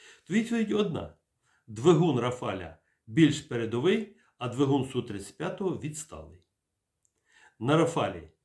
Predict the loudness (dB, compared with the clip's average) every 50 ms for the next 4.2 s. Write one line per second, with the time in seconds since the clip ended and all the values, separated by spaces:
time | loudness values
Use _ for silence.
0 | _ _ -8 0 4 4 4 4 2 -2 -6 -4 -4 -4 -4 -4 -6 -8 -8 -8
1 | -8 -6 -2 0 0 2 2 0 0 0 0 0 -2 -2 -4 -4 -4 -2 -2 -2
2 | -2 -2 -2 -4 -4 -2 -2 -2 0 0 0 0 -2 -2 -4 -6 -4 -4 -4 -4
3 | -4 -4 -6 -6 -6 -4 -4 -4 -4 -4 -6 -8 -10 -10 -10 -10 -8 -8 -8 -10
4 | -10 -12 -16